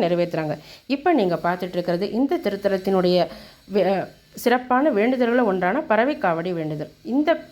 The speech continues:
பறவை காவடி அப்படிங்கிறது என்ன அப்படின்னாக்கா, வண்டிகள்ல பக்தர்கள் வந்து பறவை போல தொங்கியபடி வந்து தங்களுடைய நேர்த்திக்கடனை செலுத்துறது தான் பறவை காவடி அப்படின்னு சொல்றாங்க. இந்த கா-, இந்த காவடி எடுக்கிற பக்தர்கள் வந்து மிக கடுமையான நெறிமுறைகளை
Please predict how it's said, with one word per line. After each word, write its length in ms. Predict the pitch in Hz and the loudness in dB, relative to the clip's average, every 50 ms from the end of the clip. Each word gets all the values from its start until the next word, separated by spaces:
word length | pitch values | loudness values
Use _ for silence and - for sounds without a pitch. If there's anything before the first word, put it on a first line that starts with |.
| - - - | -20 -4 -2
பறவை 300 | - 196 233 285 339 330 | 0 2 2 0 0 -2
காவடி 380 | - 247 226 202 190 185 180 | 0 0 0 2 0 0 -2
அப்படிங்கிறது 440 | 170 175 - 185 185 180 175 170 165 | -4 -4 -4 -2 -2 -2 -2 -2 -2
என்ன 260 | 160 156 160 165 170 | -2 -2 -2 -2 -4
அப்படின்னாக்கா, 500 | 156 - 160 160 160 160 156 151 - 226 330 349 - - - - - - - - 180 | -6 -6 -8 -6 -4 -4 -4 0 0 0 0 0 -4 -14 -20 -20 -20 -20 -12 0 0
வண்டிகள்ல 680 | 190 220 269 277 370 339 285 240 214 196 196 202 214 214 - - - - | 2 2 4 2 2 4 4 4 4 4 2 2 2 0 -4 -14 -12 -4
பக்தர்கள் 540 | 180 185 185 - - 269 254 240 233 214 196 | -4 -4 -4 -2 -4 -2 -2 0 0 -2 0
வந்து 320 | 175 175 175 175 185 339 440 - | 0 0 -2 0 -2 -2 -4 0
பறவை 300 | - 190 190 220 240 254 | 0 2 2 4 2 0
போல 280 | 254 254 220 208 214 294 | 0 0 -2 0 0 0
தொங்கியபடி 520 | 294 - 196 196 196 214 190 185 190 190 | -2 0 -2 0 0 0 0 0 -2 0
வந்து 300 | 185 180 170 165 277 392 | 0 -2 -2 -2 -4 -4
தங்களுடைய 420 | - 254 214 220 240 208 180 233 285 226 | -2 0 0 2 2 2 2 2 4 4
நேர்த்திக்கடனை 500 | 180 220 220 - 240 - 156 151 180 269 330 - | 2 2 0 -4 -2 -2 0 0 0 -2 0 -2
செலுத்துறது 400 | 202 185 180 - 180 175 165 147 | -4 -4 -2 -2 -2 -2 -2 -2
தான் 140 | 220 359 - - - | -2 -4 -6 -2 0
பறவை 280 | 180 175 175 185 196 | 2 2 4 2 0
காவடி 380 | 190 - 175 165 165 165 170 170 | 0 0 0 0 0 0 -2 -2
அப்படின்னு 300 | 151 151 165 170 175 175 | -2 -2 -4 -4 -4 -4
சொல்றாங்க. 400 | 170 160 160 165 160 160 247 285 - - - - - - - - - | -4 -4 -2 -2 -2 -2 -2 -4 -6 -12 -20 -20 -20 -20 -20 -8 0
இந்த 340 | 196 220 294 359 - - - - - | 4 4 6 6 4 2 0 2 2
கா-, 260 | 180 175 196 208 - - - - | 2 2 2 2 -2 -4 -10 -4
இந்த 460 | 233 262 294 285 277 233 208 196 185 | 0 0 2 2 4 2 2 2 0
காவடி 500 | - 196 196 226 254 294 320 302 294 262 | 0 2 2 4 2 2 0 0 0 0
எடுக்கிற 300 | 220 214 208 - 196 180 160 | 0 -2 -2 -2 -2 -2 -2
பக்தர்கள் 440 | 170 165 165 - 226 226 220 196 | -4 -4 -4 -6 -4 -4 -4 -4
வந்து 400 | 170 160 165 160 156 220 - - - - - - - - - - - | -4 -2 -4 -2 -2 -2 -4 -4 -8 -16 -20 -20 -20 -20 -20 -12 0
மிக 260 | - 214 247 294 370 | 2 4 4 4 4
கடுமையான 580 | 370 - 196 202 226 247 247 247 254 285 349 349 | 4 4 2 4 4 4 4 4 4 2 2 2
நெறிமுறைகளை 580 | 233 190 202 226 226 220 202 196 185 180 170 | 2 2 0 0 0 0 0 0 0 -2 -4